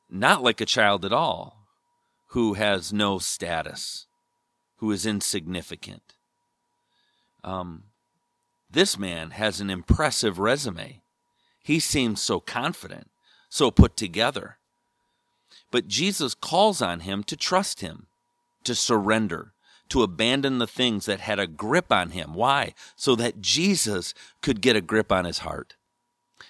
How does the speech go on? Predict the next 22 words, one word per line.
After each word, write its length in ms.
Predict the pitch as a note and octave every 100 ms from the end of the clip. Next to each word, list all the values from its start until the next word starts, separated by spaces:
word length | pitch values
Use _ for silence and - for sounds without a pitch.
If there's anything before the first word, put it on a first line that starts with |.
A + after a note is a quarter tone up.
| -
This 220 | D#3 -
man 220 | C#3+ C3+
had 240 | A#2 A#2
so 260 | - - D3+
many 260 | D#3+ E3 D3
things 380 | - A2 F#2+
that 120 | G2 F#2
had 160 | G2
a 80 | F#2
grip 340 | D#2+ G#2 A#2
in 100 | A2+
his 180 | G2+ F2+
life, 300 | F2 E2+ E2
all 240 | - G#2+ A#2
the 220 | G2+ F2+ -
cares 420 | - A#2+ A#2+ A2+
and 120 | G#2
concerns 640 | G2+ F#2 - G2+ G2 F#2 - - - -
of 120 | E2+
all 160 | F#2+
his 240 | A2 G#2+ F#2
resources, 640 | F2 E2 D#2+ C#2+ - C#2+